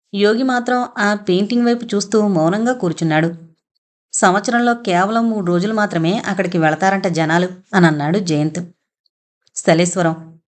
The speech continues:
మా అన్నయ్య ఉండే తిరుమలాపురంకి చాలా దగ్గర. మనం చదివిన ద్వాపరయుగం కథకి మూలం ఆ ప్రాంతమే, పవర్ సెంటర్," అని అన్నాడు యోగి. "ఎప్పుడైనా అక్కడికి వెళదాం డాడీ, చాలా బాగుంది పెయింటింగ్," అని అడిగాడు స్కంద, మెల్లగా వెనక నుంచి నడుచుకుంటూ వచ్చి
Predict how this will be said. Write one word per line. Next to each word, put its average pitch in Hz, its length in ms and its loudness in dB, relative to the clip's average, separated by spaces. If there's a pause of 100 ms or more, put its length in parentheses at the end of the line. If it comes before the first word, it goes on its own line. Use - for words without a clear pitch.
(160)
మా 226 160 4
అన్నయ్య 202 280 0
ఉండే 247 260 0
తిరుమలాపురంకి 254 800 -2
చాలా 165 300 0
దగ్గర. 170 360 0 (920)
మనం 233 320 8
చదివిన 233 460 -2
ద్వాపరయుగం 233 760 0
కథకి 196 460 0
మూలం 190 440 0
ఆ 165 140 0
ప్రాంతమే, 190 580 -2 (120)
పవర్ 185 180 4
సెంటర్," 175 360 -2 (200)
అని 185 140 4
అన్నాడు 160 320 0
యోగి. 165 480 -4 (680)
"ఎప్పుడైనా 247 440 2
అక్కడికి 240 300 -2
వెళదాం 180 400 0
డాడీ, 175 400 0 (180)
చాలా 180 200 4
బాగుంది 185 440 0
పెయింటింగ్," 180 520 -2 (160)
అని 185 140 2
అడిగాడు 156 340 2
స్కంద, 151 340 -2 (600)
మెల్లగా 208 480 2
వెనక 170 340 -4
నుంచి 220 220 -4
నడుచుకుంటూ 185 540 0
వచ్చి 196 440 0